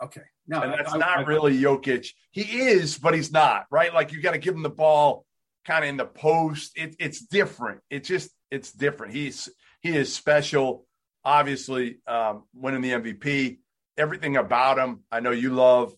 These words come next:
Speaker 2: everybody I think loves, but I would, I would say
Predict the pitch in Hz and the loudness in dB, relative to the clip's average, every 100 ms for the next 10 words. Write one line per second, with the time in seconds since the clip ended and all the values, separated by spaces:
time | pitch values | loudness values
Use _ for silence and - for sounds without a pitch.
0 | _ _ _ - 143 139 120 117 110 - | _ _ _ -4 -2 -2 -2 -2 -2 -4
1 | 117 110 120 131 107 98 - 107 - _ | -12 -4 2 4 2 -2 -6 -6 -6 _
2 | _ - 143 151 135 127 _ 151 185 185 | _ -2 0 2 2 -2 _ 0 2 2
3 | 151 - 160 143 127 | -2 -8 -2 -2 -2